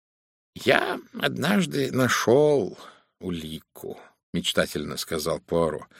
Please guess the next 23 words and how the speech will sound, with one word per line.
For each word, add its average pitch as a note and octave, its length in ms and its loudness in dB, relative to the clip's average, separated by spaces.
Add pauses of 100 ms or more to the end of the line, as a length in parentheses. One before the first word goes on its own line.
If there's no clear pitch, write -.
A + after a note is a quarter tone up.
(180)
«Но E3+ 200 4
поскольку C3 420 4
длина A2 480 6
ее F2 280 4
исчислялась F2+ 800 0
не F#2 120 0
сантиметрами, F2+ 920 -2
а - 120 -8
превышала E2 720 0
метр, E3 680 0 (640)
никто F3 540 2
не A2+ 120 0
хотел F#2 440 0
в F#2+ 80 -8
нее A#2 300 -2
верить». - 560 -8 (920)
Я G#2 200 6
вспомнил F#2 500 2
обстоятельства E2+ 720 0
того E2+ 240 0
дела G2+ 260 2
и F#2 140 -2
засмеялся. - 720 -6